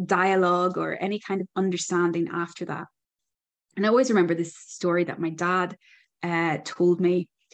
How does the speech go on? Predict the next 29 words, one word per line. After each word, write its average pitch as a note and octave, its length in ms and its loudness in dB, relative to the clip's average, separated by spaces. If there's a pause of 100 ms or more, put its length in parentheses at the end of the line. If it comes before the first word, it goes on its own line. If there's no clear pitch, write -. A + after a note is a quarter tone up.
(340)
uh, F3 320 0 (100)
about F3+ 220 -2
his F3 100 -2
own A3 140 0
childhood. F3 420 -2
And F3 100 0
he F#3 120 -4
said E3+ 320 -4
that D#3 120 -8
his, E3+ 220 -10 (300)
his F#3 160 2
own A#3 180 6
dad E3+ 420 0
was, E3+ 460 -4
it - 260 -2
was, F#3 360 -6
he F#3 260 -4
had F#3 140 -2
a - 20 -4
very A#3+ 200 0
close F#3+ 280 0
relationship E3+ 400 -4
with D#3 100 -10
his D#3+ 120 -8
own D#3+ 100 0
dad, D#3+ 240 -4
but E3+ 80 -6
he F3+ 80 -4
said G#3+ 300 -2